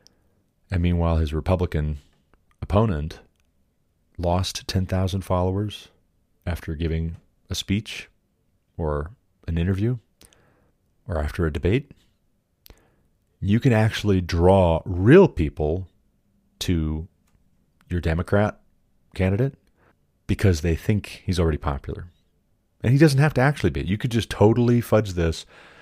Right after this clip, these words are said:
just like voting machines can be tampered with. You could totally fudge how many actual listeners, how many actual followers, how many actual views, how many actual reads, how many actual page visits somebody has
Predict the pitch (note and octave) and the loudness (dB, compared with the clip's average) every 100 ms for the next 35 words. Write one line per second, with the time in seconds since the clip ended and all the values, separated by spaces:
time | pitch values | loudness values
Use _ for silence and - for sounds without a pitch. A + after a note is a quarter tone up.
0 | - - A#2+ A#2 G2 - - D#2 C#2+ E2+ | -4 -2 2 2 2 -4 -6 0 2 0
1 | F2+ A2 A2 - A2 - G#2+ G#2 A2 A#2 | 0 -2 -2 -4 -2 0 0 0 -2 -4
2 | G#2+ G2 - - F#2 G2 F#2+ F2 - D#2 | -4 -8 -8 -2 -2 0 -2 -2 -2 -2
3 | D#2 E2+ - _ _ _ _ _ _ _ | -2 -8 -18 _ _ _ _ _ _ _
4 | _ _ _ _ _ _ - - F2+ F2 | _ _ _ _ _ _ -10 -4 -2 -2
5 | - E2+ E2 - F2+ D#2+ E2 - D2+ C#2+ | -2 -2 -2 -4 -4 -2 -4 -4 -6 -6
6 | D2 - E2 D#2+ D2 D#2 E2 - F2 E2 | -8 -10 -8 -6 -4 -4 -4 -6 -6 -6
7 | D#2+ - _ - D#2+ D#2 D2 D2+ D#2+ D2+ | -6 -10 _ -4 -2 -2 -4 -6 -6 -6
8 | D2 D#2+ E2 - F2 E2+ E2+ D#2 _ _ | -6 -4 -4 -6 -4 -2 -2 -6 _ _
9 | _ _ _ _ _ - F2 D2 D#2 D#2 | _ _ _ _ _ -10 -4 -2 -2 -2
10 | D#2 D2+ D#2 D#2 D#2 E2 - F2 E2 D#2+ | -6 -6 -6 -6 -6 -8 -8 -6 -4 -4
11 | D#2+ _ _ _ _ _ E2+ E2 D#2+ D#2+ | -6 _ _ _ _ _ -4 0 0 -2
12 | D#2+ D2 D2+ D2 D2+ E2 - E2 - D#2+ | -4 -6 -6 -6 -6 -6 -8 -6 -4 -4
13 | - D#2 D2+ D2 - - - E2 D2+ D2 | -6 -8 -8 -10 -14 -12 -6 -6 -4 -4
14 | D2 D2+ D#2 - | -4 -4 -6 -8